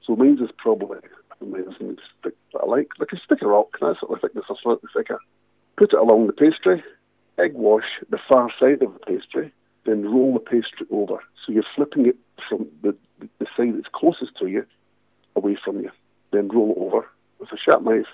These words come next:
cut it, then press it down to make sure it's sealed. And if you've got enough, repeat it again. So you've got two big rolls, sausage rolls.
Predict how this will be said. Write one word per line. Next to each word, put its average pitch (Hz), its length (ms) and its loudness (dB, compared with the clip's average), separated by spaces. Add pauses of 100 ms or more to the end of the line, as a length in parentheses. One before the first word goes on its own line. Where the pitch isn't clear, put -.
(420)
cut - 180 -4
it, - 160 -4 (140)
then - 140 -6
press 113 240 2
it 98 100 -6
down 104 120 -2
to - 60 -4
make - 160 -4
sure 104 160 -8
it's 98 180 -10
sealed. 101 240 -2 (400)
And 107 80 -2
if 113 80 2
you've 117 140 2
got 113 80 4
enough, 143 220 4 (480)
repeat - 340 -2
it - 80 -8
again. 101 340 -4
So 113 80 -6
you've 98 100 -6
got - 100 -10 (180)
two 139 140 6
big 110 200 2
rolls, 104 360 -4 (400)
sausage - 320 -12
rolls. 98 220 -12